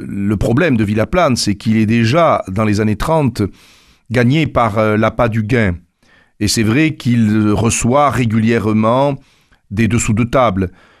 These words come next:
Il participe à des scandales qui ont secoué le football français à ce moment-là.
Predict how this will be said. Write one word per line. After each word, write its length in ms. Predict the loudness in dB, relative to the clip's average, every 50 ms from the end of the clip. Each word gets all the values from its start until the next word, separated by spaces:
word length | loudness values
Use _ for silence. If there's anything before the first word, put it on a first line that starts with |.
| _ _ -4
Il 140 | -4 -2
participe 840 | -2 -4 -4 -4 -4 -4 -4 -2 -2 -2 -2 -2 -2 -2 -2 -2 -2 -2 -2 -4 -6 _ _ _ _ _ _ _ _ -2
à 240 | 0 2 2 0
des 180 | 0 0 0 0
scandales 720 | 0 0 0 0 0 2 2 2 2 2 2 2 0 0
qui 100 | -2 -2
ont 80 | -2 -2
secoué 540 | -2 -2 -2 -4 -2 -2 0 2 2 2
le 100 | 2 2
football 400 | 0 -2 -2 -2 -2 0 0 0
français 680 | -2 -2 -2 -2 -2 -2 -2 -2 -2 0 0 2 0 0 -4 -8 -20 -10 -6
à 100 | -4 -4
ce 160 | -2 -2 0
moment-là. 640 | 0 2 2 2 2 2 2 2 2 2 0 0